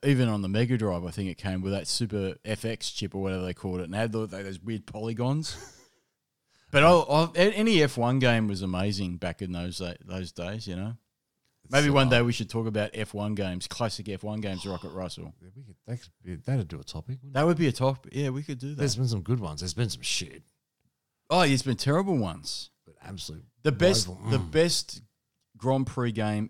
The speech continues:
Speaker 1: ever, or F one game ever, was Jeff Crammond's F one.
Speaker 2: That was on the four eight six?
Speaker 1: That was on a P C. And, uh, the very first one I had was G P one, and I had that on my two eight six, and I used to get, like, ten frames per second.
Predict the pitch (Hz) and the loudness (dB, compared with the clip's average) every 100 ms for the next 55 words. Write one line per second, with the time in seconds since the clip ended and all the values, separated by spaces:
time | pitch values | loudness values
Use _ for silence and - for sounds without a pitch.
0 | - 101 92 117 107 101 101 110 101 98 | -6 -8 -6 -6 -6 -6 -6 -4 -2 -4
1 | 95 92 95 101 139 165 110 98 92 131 | -6 -8 -8 -6 -8 -10 -6 -6 -4 -4
2 | 123 - - 113 110 107 101 - 107 - | -4 -6 -6 -4 -2 -2 -4 -6 -8 -6
3 | 98 90 71 _ _ _ - 104 107 92 | -10 -10 -14 _ _ _ -12 -6 -4 -6
4 | - 92 82 73 - 127 - - - - | -8 -8 -8 -6 -6 -8 -8 -2 2 2
5 | 165 131 139 120 - 117 107 98 98 139 | 4 4 4 2 0 -2 -2 -2 -2 -4
6 | 160 _ _ _ _ _ _ 107 113 107 | -6 _ _ _ _ _ _ -2 0 2
7 | 104 104 113 165 170 147 139 - 123 123 | 0 0 2 4 2 0 -2 -2 -2 0
8 | 123 123 107 104 - 117 - 107 98 98 | 0 -2 -2 -6 -4 -6 -4 -6 -6 -6
9 | 90 147 165 _ _ _ - 98 110 120 | -6 -8 -10 _ _ _ -10 -2 2 2
10 | 107 113 107 95 - 120 110 95 - 98 | 2 2 2 -2 -2 -2 -2 -4 -8 -4
11 | 110 110 117 113 110 104 95 95 _ - | -2 0 -2 -2 -4 -4 -4 -6 _ -8
12 | 110 101 - 101 95 - 87 101 90 87 | -6 -4 -4 -4 -6 -8 -8 -6 -8 -10